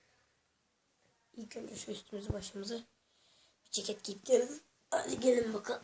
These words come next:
Aa. Bir dakika arkadaşlar bir şeyinize bakacağım. Şöyle göstereyim size. Evet, tamam.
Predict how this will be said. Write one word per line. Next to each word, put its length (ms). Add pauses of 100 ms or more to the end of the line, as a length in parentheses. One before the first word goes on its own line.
Aa. 180 (1160)
Bir 80
dakika 220
arkadaşlar 340
bir 60
şeyinize 340
bakacağım. 340
Şöyle 200
göstereyim 420
size. 380 (100)
Evet, 140 (120)
tamam. 220